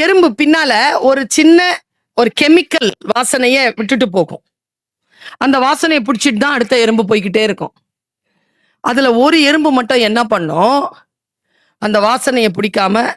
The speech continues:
அந்த லைன்ல இருந்து தனியா போகும். அந்த லைன்ல இருந்து தனியா போகுதுல்ல, அது எங்க போகுதுன்னு அதுக்கே தெரியாது. பல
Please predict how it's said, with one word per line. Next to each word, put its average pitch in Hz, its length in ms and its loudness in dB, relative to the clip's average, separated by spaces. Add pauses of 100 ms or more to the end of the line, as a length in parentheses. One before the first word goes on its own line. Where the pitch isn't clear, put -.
(1300)
அந்த 196 260 -2
லைன்ல 233 300 2
இருந்து 214 260 -2
தனியா 196 220 -2 (100)
போகும். - 240 -12 (1600)
அந்த 220 160 0
லைன்ல 302 240 0
இருந்து 226 220 -2
தனியா 247 220 0 (100)
போகுதுல்ல, 196 300 0 (1200)
அது 208 140 -2 (120)
எங்க 262 140 4 (120)
போகுதுன்னு 233 340 0
அதுக்கே 220 220 -2 (100)
தெரியாது. 196 340 -2 (1900)
பல 254 160 -2